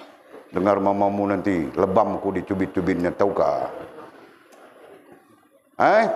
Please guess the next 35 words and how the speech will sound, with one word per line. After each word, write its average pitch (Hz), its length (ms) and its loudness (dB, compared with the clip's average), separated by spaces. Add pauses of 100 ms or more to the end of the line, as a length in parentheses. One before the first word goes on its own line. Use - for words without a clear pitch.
paham 202 240 4
ke? 233 160 8 (400)
Kau 175 80 4
paham 226 240 4
ke 220 80 6
sila? 202 480 4 (320)
Nah, 160 160 4
sampai 135 480 4
di 127 120 0
sini, 156 520 0 (240)
sila 147 240 4
bertindak 139 480 2
membancu 131 480 2
sudah. 104 560 -2 (120)
Kemudian 156 400 4
ketika 170 360 2
dia 165 160 6
membancu 147 480 2
itu, 160 240 2
dia 151 160 4
menentukan. 135 720 0 (1200)
Sebagian 127 400 2
ulama 139 400 6
mengatakan 139 640 0
penentuan 131 640 2
itu 165 240 0
mengambil 131 720 2 (320)
sama 120 320 2
ada 117 160 4
masa 120 320 2
dekat 147 400 4
atau 120 240 2
masa 110 320 0
yang 104 80 -2
panjang. 87 360 -2